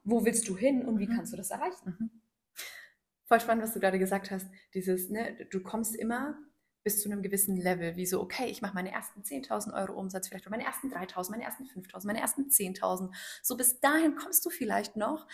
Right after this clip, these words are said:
Speaker 2: wenn du dann aber den nächsten Step machen willst und wirklich auf zwanzig, dreißig, vierzig, fünfzig, whatever, kommen willst, dann gibt's zwei Dinge, an denen du wirklich, wirklich deep arbeiten darfst. Und das ist, wie du gesagt hast, einmal dein Money-Mindset, weil du kriegst nur so viel, wie du halten kannst.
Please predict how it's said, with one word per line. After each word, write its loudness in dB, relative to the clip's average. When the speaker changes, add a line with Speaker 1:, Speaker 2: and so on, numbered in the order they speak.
Speaker 2:
wenn 0
du -6
dann 2
aber 2
den 2
nächsten -2
Step -2
machen -8
willst -2
und -6
wirklich -4
auf -8
zwanzig, -6
dreißig, -4
vierzig, -6
fünfzig, -4
whatever, 4
kommen 2
willst, -2
dann 0
gibt's -6
zwei 0
Dinge, -2
an 0
denen 0
du -6
wirklich, -4
wirklich -10
deep 0
arbeiten 0
darfst. 2
Und -6
das -4
ist, -6
wie -2
du -2
gesagt -2
hast, -4
einmal 2
dein -6
Money-Mindset, -2
weil -2
du -6
kriegst -10
nur 0
so 0
viel, -2
wie -4
du 0
halten -2
kannst. -4